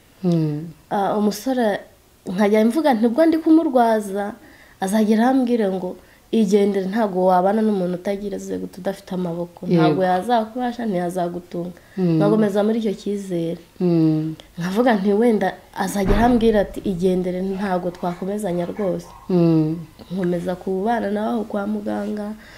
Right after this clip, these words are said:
Speaker 2: murwaje, ariko mfite icyizere, nkavuga nti, "Ashobora kuzakira."
Speaker 1: Mm.
Speaker 2: Azakira uko byagenda kose. Imana rero yaje kubikora, nubwo yasigaranye ubumuga, ariko nshima Imana ko ameze gutyo.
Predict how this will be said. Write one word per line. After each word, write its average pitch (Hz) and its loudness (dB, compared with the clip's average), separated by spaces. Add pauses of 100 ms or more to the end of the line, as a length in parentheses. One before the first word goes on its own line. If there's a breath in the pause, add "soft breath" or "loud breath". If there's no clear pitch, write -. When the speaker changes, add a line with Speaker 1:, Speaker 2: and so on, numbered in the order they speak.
(220 loud breath)
Speaker 2:
murwaje, 208 0
ariko 240 2
mfite 220 -6
icyizere, 202 -2
nkavuga 202 -4
nti, 196 -6 (340 loud breath)
"Ashobora 185 0
kuzakira." 180 -4 (160)
Speaker 1:
Mm. 160 2
Speaker 2:
Azakira 202 2
uko 226 -2
byagenda 196 -2
kose. 180 -8 (640 soft breath)
Imana 202 2
rero 180 0
yaje 202 -2
kubikora, 190 -4
nubwo 196 0 (300)
yasigaranye 196 2
ubumuga, 220 0
ariko 214 0
nshima 185 -4
Imana 190 -4
ko 220 -10 (420 loud breath)
ameze 214 2
gutyo. 208 -2